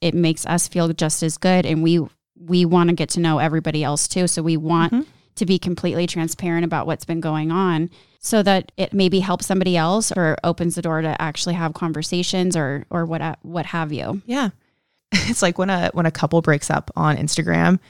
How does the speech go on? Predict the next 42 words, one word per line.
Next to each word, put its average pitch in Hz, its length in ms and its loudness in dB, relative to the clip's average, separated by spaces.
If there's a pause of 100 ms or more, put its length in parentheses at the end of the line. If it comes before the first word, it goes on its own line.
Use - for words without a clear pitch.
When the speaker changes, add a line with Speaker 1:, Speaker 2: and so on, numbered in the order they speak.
(220)
Speaker 2:
and 185 120 4
they 170 140 8
don't 160 180 4
supply - 360 4
an 147 100 4
answer 156 280 2
of 143 140 0
why. 143 380 2 (100)
Speaker 1:
Oh 262 60 4
Speaker 2:
They - 40 8
Speaker 1:
my - 40 8
Speaker 2:
shouldn't 190 260 8
Speaker 1:
gosh. 156 80 8
Speaker 2:
have 147 160 6
to, 190 200 10
but 180 100 8
you're 180 140 8
like, 165 200 6 (100)
"Um, 190 160 10
hello, 190 380 8
we've 190 120 8
been 185 120 6
following 196 280 6
you 175 120 6
for - 140 0
years. 185 380 6
Like, - 100 6
Speaker 1:
Yeah. 359 40 6
Speaker 2:
what's 202 140 6
going 214 340 10
on 190 200 6
Speaker 1:
Tell 247 100 8
Speaker 2:
here?" - 200 10
Speaker 1:
me 320 100 8
what 330 140 8
happened. 320 680 6
Speaker 2:
<laughs> 523 420 2
And 202 480 6
with 202 220 6
us, 185 320 8
it's 190 140 0
like, 170 180 6